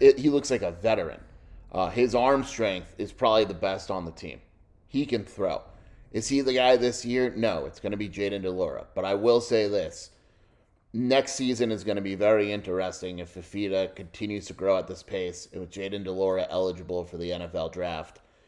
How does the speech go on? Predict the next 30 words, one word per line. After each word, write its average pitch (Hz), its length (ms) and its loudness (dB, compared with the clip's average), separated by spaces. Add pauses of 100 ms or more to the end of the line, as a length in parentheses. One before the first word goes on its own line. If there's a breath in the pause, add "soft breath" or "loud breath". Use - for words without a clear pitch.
(160 soft breath)
because 92 800 0 (540)
you 107 100 -12
can 104 160 -6
only 107 280 0
keep 110 360 -6
Fifita 95 640 -2 (240)
not 98 340 -2
playing 90 460 -4
for 85 160 -12
so 90 180 -6
long. 78 300 -8 (180)
Like, 85 140 -8
I 92 160 -2
think 90 240 -8
he 95 260 -8
is 87 240 -8
the 87 140 -14
real 98 340 -4
deal. 98 480 -2 (300 soft breath)
If 87 160 -12
he 104 80 -6
was 90 200 -8
six 110 300 -4
one, 113 380 -2
he 85 100 -10
probably 95 380 -4
wouldn't 104 220 -4
be 98 120 -4
at 98 80 0
Arizona. 92 560 -4